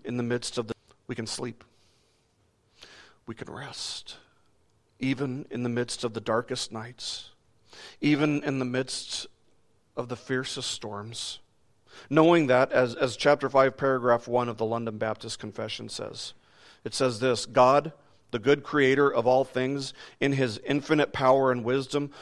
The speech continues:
upholds, directs, arranges, and governs all creatures and things, from the greatest to the least, by his perfectly wise and holy providence, to the purpose for which they were created.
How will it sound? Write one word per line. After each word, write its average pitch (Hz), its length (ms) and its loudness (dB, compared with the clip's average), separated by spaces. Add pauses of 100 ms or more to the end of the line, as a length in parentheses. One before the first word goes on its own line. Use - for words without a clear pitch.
(180)
upholds, 156 800 2 (240)
directs, 131 680 2 (240)
arranges, 143 760 0 (160)
and 131 200 -2
governs 143 560 4
all 143 260 6
creatures 139 560 -4
and 131 180 -4
things, 107 460 -4 (200)
from 120 180 -2
the 110 60 -4
greatest 151 440 2
to 160 80 -4
the 143 140 2
least, 117 400 -4
by 120 160 2
his 117 180 -6
perfectly 143 520 -2
wise 120 500 0 (220)
and 127 120 -2
holy 127 320 0
providence, 107 720 -6 (260)
to 170 140 2
the 143 80 4
purpose 170 440 2
for 151 140 0
which 139 320 0
they 131 100 2
were 120 220 0
created. 110 580 -6